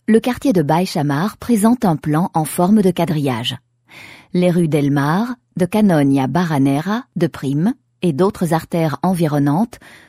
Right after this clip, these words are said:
sont peu à peu devenues la zone commerciale du centre-ville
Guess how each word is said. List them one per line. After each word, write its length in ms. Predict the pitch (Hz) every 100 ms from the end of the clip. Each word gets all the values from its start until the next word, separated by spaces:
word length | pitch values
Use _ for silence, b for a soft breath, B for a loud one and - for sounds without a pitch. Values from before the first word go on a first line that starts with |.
| B
sont 220 | - 277
peu 160 | 269 254
à 60 |
peu 180 | 233 214
devenues 340 | 180 165 175 165
la 140 | 151
zone 240 | 151 196
commerciale 560 | 208 196 185 - 170 170
du 100 | 165
centre-ville 720 | - 160 - 180 170 185 190